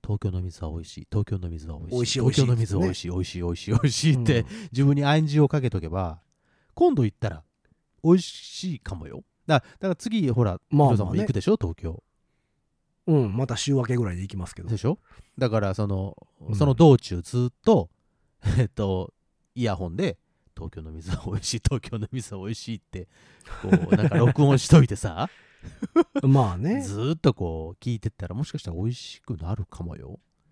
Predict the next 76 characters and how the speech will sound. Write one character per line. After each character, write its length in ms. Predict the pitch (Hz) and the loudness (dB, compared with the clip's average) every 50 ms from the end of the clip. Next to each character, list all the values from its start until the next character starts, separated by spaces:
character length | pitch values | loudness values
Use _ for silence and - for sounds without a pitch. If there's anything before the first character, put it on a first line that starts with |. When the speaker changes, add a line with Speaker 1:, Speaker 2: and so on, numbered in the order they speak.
| _ _ _ _ | _ _ _ _
Speaker 1:
人 180 | - 113 120 127 | -2 -2 0 2
間 120 | 139 139 | 2 2
の 80 | 131 131 | 2 2
味 100 | 135 131 | 0 0
覚 220 | - 135 123 135 | -2 -4 -4 -4
っ 40 | 139 | -8
て 360 | - _ - 139 131 127 127 | -8 _ -4 -2 -2 -2 -4
結 220 | - - 151 160 - | -4 -4 -6 -6 -4
構 140 | - 85 78 | -6 -6 -6
あ 40 | |
れ 60 | 80 87 | -4 -6
だ 100 | 98 - | -6 -6
か 100 | - - | -8 -12
ら 100 | - 107 | -10 -8
ね。 180 | 143 127 92 _ _ _ _ _ _ _ _ _ _ _ _ _ _ _ _ _ _ _ _ - | -8 -8 -10 _ _ _ _ _ _ _ _ _ _ _ _ _ _ _ _ _ _ _ _ -10
な 100 | 95 90 | -6 0
ん 40 | |
て 60 | 90 151 | 2 4
い 20 | |
う 40 | 135 | 4
の？ 40 | 131 | 4
Speaker 2:
い 20 | |
や、 40 | 131 | 4
ま 20 | |
あ 40 | 131 | 4
そ 120 | - 196 180 | 6 6 6
う 100 | 156 127 | 6 6
な 140 | 104 90 92 | 2 -2 -6
ん 60 | 92 | -10
で 60 | - | -8
す 80 | - 147 | -6 0
よ。 60 | 170 | 4
で、 220 | 202 214 202 180 - | 6 6 6 6 2
Speaker 1:
あ 80 | - - | -4 -8
の、 180 | - 87 - 160 | -8 -6 0 2
Speaker 2:
え 40 | 175 180 180 | 4 4 4
ー 80 | - | 4
と、 100 | 196 - | 4 4
Speaker 1:
曖 20 | 160 | 4
昧 80 | - | 4
だ 80 | - 277 | 6 6
か 60 | 277 277 | 8 8
ら。 60 | 269 | 8
Speaker 2:
調 60 | 277 | 6
べ 80 | 269 262 | 4 2
て 160 | - 262 254 | 2 2 2
る 100 | 254 240 | 2 4
と 100 | - 233 | 6 6
や 80 | 214 | 6
っ 20 | 202 | 6
ぱ 160 | - - 247 | 6 6 6
り 240 | 208 180 147 123 - _ _ _ _ _ - | 6 6 4 2 -2 _ _ _ _ _ 2
東 280 | 277 277 269 269 247 | 2 4 4 4 2
京 300 | - - 269 254 254 247 | 2 4 4 6 6 6
の 140 | 240 240 226 | 6 6 4
さ、 220 | 208 226 190 147 135 | 4 4 4 4 6
水 280 | 147 160 165 160 165 165 | 6 4 4 4 2 -2
っ 20 | |
て 140 | - - 117 | -2 -4 -6
硬 300 | - - - 214 214 208 | -2 2 4 6 6 4
水 240 | - - 208 202 202 | 4 2 0 0 0
っ 40 | |
て 160 | 175 - - 117 | 0 0 0 0
イ 60 | 117 | 2
メ 120 | 123 127 | 2 2
ー 40 | 117 | 2
ジ 120 | 98 90 | 0 -4
強 260 | - - - 170 156 131 | -8 -2 2 4 4 4
い 20 | |
じ 80 | 101 92 | 4 0
ゃ 20 | |
な 80 | 82 80 | -6 -8
い 20 | |
で 40 | 78 | -12
す 80 | - | -14
か。 180 | - - - | -16 -16 -16